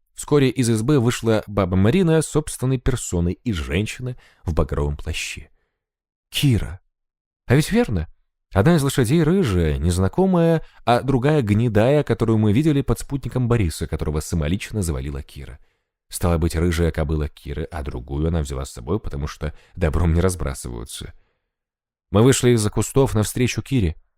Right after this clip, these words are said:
Старуху я не боялся, я и сам ведьмак, если на то пошло, и потоков энергии вокруг избы не было.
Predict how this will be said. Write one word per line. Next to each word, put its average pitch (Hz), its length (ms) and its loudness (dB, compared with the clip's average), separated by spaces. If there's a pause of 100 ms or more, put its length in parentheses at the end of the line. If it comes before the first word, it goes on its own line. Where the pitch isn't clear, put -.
(160)
Старуху 147 440 0
я 139 60 4
не 135 120 4
боялся, 82 500 0
я 92 100 4
и 117 100 6
сам 113 360 0
ведьмак, 78 560 0
если - 200 -14
на 65 100 -6
то - 100 -12
пошло, - 440 -12 (280)
и 92 100 -2
потоков 87 420 0
энергии 87 420 2
вокруг 80 340 0
избы 78 260 -2
не 73 220 -2
было. 62 240 -12